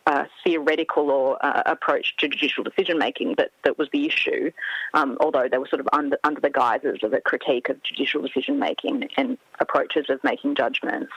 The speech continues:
Really what it's about is criticising approaches of the law that result in decisions that aren't in the interests or, or in, in the belief or ideological system of, of the members of that society. And, you know, they, they go on to have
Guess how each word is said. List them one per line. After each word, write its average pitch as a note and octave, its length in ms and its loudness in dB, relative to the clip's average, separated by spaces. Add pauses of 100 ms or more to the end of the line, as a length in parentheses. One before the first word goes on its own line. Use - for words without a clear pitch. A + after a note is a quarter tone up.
(500)
Really A3+ 460 0
what D#3+ 180 2
it's - 120 -8
about - 560 0
is D3+ 360 0 (120)
criticising D3 1080 0
approaches D#3 560 0
of C#3+ 180 0
the C#3+ 60 2
law C#3+ 640 0 (380)
that C#3+ 360 2 (220)
result D3+ 520 2
in D3+ 140 0
decisions C#3+ 640 -2 (140)
that C#3 160 2 (380)
aren't D#3 280 2
in D3+ 180 2
the D3 80 0
interests C3+ 380 -2 (120)
or, C#3+ 60 6
or C#3+ 340 2
in, C#3 280 0
in D#3+ 160 0
the C#3+ 80 0
belief D3+ 380 -2 (100)
or C#3 240 4
ideological C#3+ 640 0
system C3+ 400 0 (100)
of, C#3 180 2 (140)
of D3 120 2
the C#3 80 -2
members C#3+ 320 -2
of D#3 100 -2
that - 200 2
society. D3+ 760 0 (400)
And, G3 140 2
you G#3 60 2
know, F3+ 140 2
they, G3+ 200 2
they G#3 120 4
go G3 140 2
on E3 80 0
to D#3+ 60 -6
have D#3 120 2